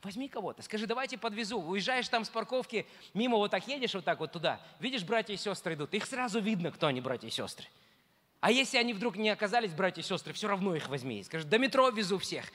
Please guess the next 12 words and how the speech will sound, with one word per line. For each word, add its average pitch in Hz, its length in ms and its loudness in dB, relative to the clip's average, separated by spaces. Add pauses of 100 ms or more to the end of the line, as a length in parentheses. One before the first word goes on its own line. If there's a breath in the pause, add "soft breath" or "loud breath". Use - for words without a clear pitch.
(160 loud breath)
И 214 60 -12
довези 214 340 -8
их 208 80 -4
хотя 160 200 -2
бы 151 80 -6
до 127 100 -6
метро. 120 320 -8 (1500 soft breath)
В - 80 -16
чём 254 220 2
твой 202 200 2
избыток 180 360 -4
сегодня? 117 400 -8